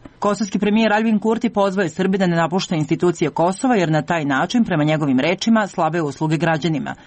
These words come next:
Prema Kurti, odlukom Srpske liste, zvanični Beograd želi da destabilizuje situaciju na Kosovu, ali je Kurti rekao da Srbija, citiram, "na ovaj način neće uspeti".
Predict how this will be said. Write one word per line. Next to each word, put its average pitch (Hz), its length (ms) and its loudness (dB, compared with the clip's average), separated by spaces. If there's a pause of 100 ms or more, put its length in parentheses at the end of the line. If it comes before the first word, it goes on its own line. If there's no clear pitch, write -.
Prema 208 240 0
Kurti, 185 400 0
odlukom 180 340 0
Srpske 170 340 -2
liste, 190 280 0
zvanični 170 420 -2
Beograd 196 400 0
želi 196 280 0
da 180 100 -2
destabilizuje 165 580 0
situaciju 151 500 -4
na 127 100 -2
Kosovu, 190 400 0
ali 226 100 0
je 180 40 -2
Kurti 165 340 -2
rekao 156 320 -2
da 160 100 -2
Srbija, 170 680 0
citiram, 170 400 0
"na 151 120 2
ovaj 151 140 0
način 156 400 0
neće 139 300 -2
uspeti". 113 500 -8